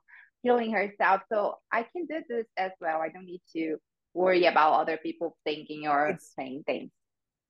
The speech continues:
Speaker 2: Absolutely. It's incredibly empowering. So again, back to that social nervous system, you find, um, they've done studies that, um, have determined that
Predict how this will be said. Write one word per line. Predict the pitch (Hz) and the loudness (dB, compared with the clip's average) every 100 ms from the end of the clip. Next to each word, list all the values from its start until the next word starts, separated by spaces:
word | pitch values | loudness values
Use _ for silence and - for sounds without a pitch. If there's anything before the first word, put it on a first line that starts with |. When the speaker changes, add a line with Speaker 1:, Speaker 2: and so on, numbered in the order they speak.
| _ - | _ 2
Speaker 2:
Absolutely. | 226 226 208 185 190 156 | 2 2 0 2 2 0
It's | 180 | -4
incredibly | 233 - 214 202 170 | -6 0 0 0 -4
empowering. | 147 165 156 123 117 - - | -8 -6 -4 -4 -6 -12 -16
So | - - 180 165 | -4 2 4 4
again, | 190 190 220 196 165 156 | 0 2 4 4 2 -2
back | 170 190 185 - | -4 0 0 -2
to | 196 | -6
that | 156 | -4
social | - 180 175 160 | -2 -2 -2 -6
nervous | 165 233 339 | -4 -4 -4
system, | - 147 - 147 165 _ _ - | -6 -6 -6 -10 -10 _ _ -10
you | 180 214 | -2 -2
find, | 208 208 208 247 220 196 196 - - - _ - | 0 0 0 0 -2 -6 -16 -20 -20 -20 _ 2
um, | 196 180 170 165 - _ _ - | 4 6 2 -2 -12 _ _ 0
they've | 202 233 | 4 4
done | 233 247 | 4 0
studies | - 185 170 165 160 - _ _ 165 | 0 2 2 2 -4 -6 _ _ -6
that, | 170 160 - 180 - | -4 -4 -6 -10 -2
um, | 165 147 143 135 _ _ | 0 0 -2 -10 _ _
have | - 185 | -4 -4
determined | 170 - - 185 165 151 | -4 -10 -6 -6 -6 -6
that | 160 156 | -6 -8